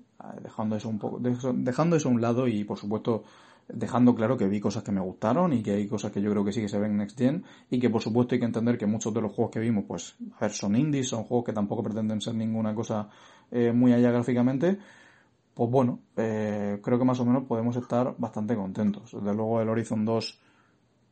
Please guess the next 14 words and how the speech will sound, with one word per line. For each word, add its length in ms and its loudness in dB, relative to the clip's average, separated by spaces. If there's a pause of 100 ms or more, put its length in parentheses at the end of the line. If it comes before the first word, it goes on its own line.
(220)
pues 260 -4
yo 120 2
creo 120 6
que 40 8
estaba 240 6
cantado, 420 2
pero 140 0
es 80 -6
al-, 260 -2
pero 300 -2
es 80 -6
una 160 -2
buena 240 -2
alegría. 500 2